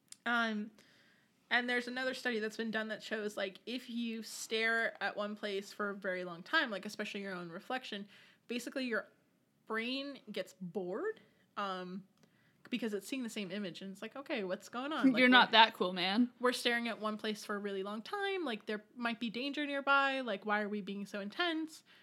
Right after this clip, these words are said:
Speaker 1: And so, like, it will actually start manipulating the image because your eye just kinda starts being really lazy and, like,
Speaker 2: <laughs>
Speaker 1: <laughs> be like, "I'm gonna look over here," but you actually think you're still looking ahead. So, like,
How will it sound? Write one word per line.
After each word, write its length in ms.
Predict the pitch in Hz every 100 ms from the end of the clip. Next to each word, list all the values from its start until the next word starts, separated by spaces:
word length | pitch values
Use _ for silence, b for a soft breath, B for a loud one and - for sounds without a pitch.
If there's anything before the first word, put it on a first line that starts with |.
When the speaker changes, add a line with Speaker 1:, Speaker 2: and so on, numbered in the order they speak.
| b b
Speaker 1:
And 160 | 220 214
so, 160 | 233
like, 240 | 226 202 202
it 80 | -
will 200 | 262 247 -
actually 300 | 208 - 220
start 480 | - 220 208 202 202 _ _ - _ _
manipulating 720 | 214 214 208 214 233 220 208 202
the 100 | 160
image 260 | 208 226
because 220 | 214 202
your 100 | 180 -
eye 180 | 156 180
just 200 | 190 -
kinda 180 | 180
starts 340 | 180 185 165 - _ _
being 220 | 185 170
really 200 | 180 170 156
lazy 340 | 151 175 208
and, 440 | 262 240 233 269 -
like, 200 | 254 - -
Speaker 2:
<laughs> 100 | -
Speaker 1:
<laughs> 160 | -
be 140 | 262 302
like, 240 | 214 202 _
"I'm 280 | 403 440 247
gonna 160 | 214
look 180 | 240 262
over 140 | 339 339
here," 240 | 349 427 214
but 160 | 220
you 200 | 240 285
actually 320 | 269 403 320
think 180 | - 302
you're 100 | 233
still 240 | 220 269 226
looking 260 | 233 226
ahead. 280 | 196 247 190
So, 120 | - 185
like, 180 | 175